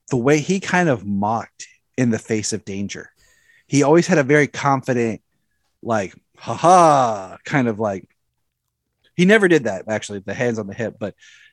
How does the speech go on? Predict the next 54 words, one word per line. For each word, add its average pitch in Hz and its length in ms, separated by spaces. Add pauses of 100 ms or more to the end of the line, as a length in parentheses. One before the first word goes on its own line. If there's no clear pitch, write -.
(120)
'cause, 151 260 (160)
you 165 100
know, 156 100
she 180 240
said, 143 300
like, 127 140
we 143 80
were 131 80
watching, 151 260
I - 20
said, 113 180
"You 131 120
know, 127 160
he 131 180
was 117 140
a 113 60
dancer." 139 320
She 127 160
says, 110 160 (300)
"I 131 100
would 123 140
have 113 100
s-, - 100
guessed 135 360
that 98 240 (500)
because 135 800
of 117 160
the 113 80
way 123 120
his 123 260 (100)
arms 127 280
are 110 120
always 117 320
out, 104 460 (680)
like, 117 120
he's 120 240
ready 127 220
to 113 140
do 123 200
the 110 100
move." 143 380 (400)
Or 151 460 (920)
in 143 120
my 151 220
mind, 127 480
like, 117 160
she, - 240
how - 180
did 139 140
she - 160
say 92 180
it? - 80
Dang 139 200
it. 127 100